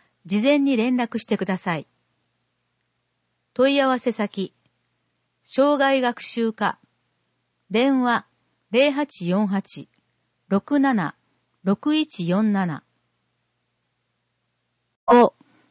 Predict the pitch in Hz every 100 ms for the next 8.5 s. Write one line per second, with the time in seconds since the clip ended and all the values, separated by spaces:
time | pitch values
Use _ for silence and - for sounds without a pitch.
0 | _ 214 285 277 220 180 175 190 254 226
1 | 175 156 - _ _ - 214 - 285 277
2 | 262 - 277 247 185 165 143 - _ _
3 | _ _ _ _ _ - - 277 277 269
4 | - 254 277 - 226 190 170 156 247 254
5 | 247 240 226 220 220 175 180 240 220 196
6 | 196 175 170 - _ _ _ _ _ _
7 | _ _ _ _ _ _ _ _ _ _
8 | 226 220 - 262